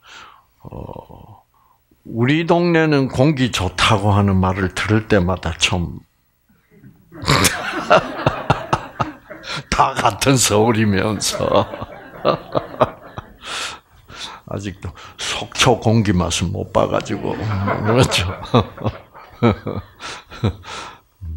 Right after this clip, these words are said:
그래서 우리 동네는 공기 좋다.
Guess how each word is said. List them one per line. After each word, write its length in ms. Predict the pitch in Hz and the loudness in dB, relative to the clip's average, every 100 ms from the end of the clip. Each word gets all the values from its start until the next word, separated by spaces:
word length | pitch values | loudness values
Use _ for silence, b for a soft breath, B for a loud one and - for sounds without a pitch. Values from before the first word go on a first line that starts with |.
| 73 _ _ B B B B _ - - B B B _ - | -14 _ _ B B B B _ -16 -16 B B B _ -4
그래서 380 | 98 90 101 87 - - - | -2 -2 -4 -6 -10 -20 -4
우리 240 | 92 101 | 0 0
동네는 420 | 98 107 110 107 87 | 2 2 2 0 0
공기 400 | 98 95 95 82 | 0 0 0 -4
좋다. 500 | 76 78 - 80 | -8 -10 -14 -20